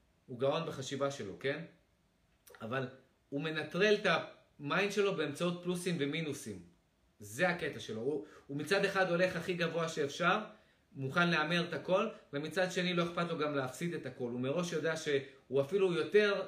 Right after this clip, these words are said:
הולך על הצד הזה שאומר, "רוב הסיכויים שזה לא ילך ואני אפסיד את כל הכסף שלי ב-, ב-, כשאני מנסה, אה, להגיע למאדים", אוקיי?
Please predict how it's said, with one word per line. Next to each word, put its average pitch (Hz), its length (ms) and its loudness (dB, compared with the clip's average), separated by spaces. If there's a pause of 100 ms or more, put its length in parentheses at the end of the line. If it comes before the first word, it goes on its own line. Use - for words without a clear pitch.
(140)
הולך 175 320 0
על 165 100 0
הצד 175 260 0
הזה 190 140 2
שאומר, 175 360 0 (220)
"רוב 170 180 0
הסיכויים 175 400 0
שזה 151 240 0
לא 160 160 2
ילך 170 220 2
ואני 143 180 0
אפסיד 151 200 -6
את 147 100 -4
כל 151 140 -2
הכסף 147 340 -6
שלי 147 160 -10
ב-, 127 80 -4 (200)
ב-, 110 240 -4
כשאני 120 220 -6
מנסה, 120 400 -4 (640)
אה, 104 160 -4
להגיע 113 320 0
למאדים", 117 560 -2 (180)
אוקיי? 143 380 -8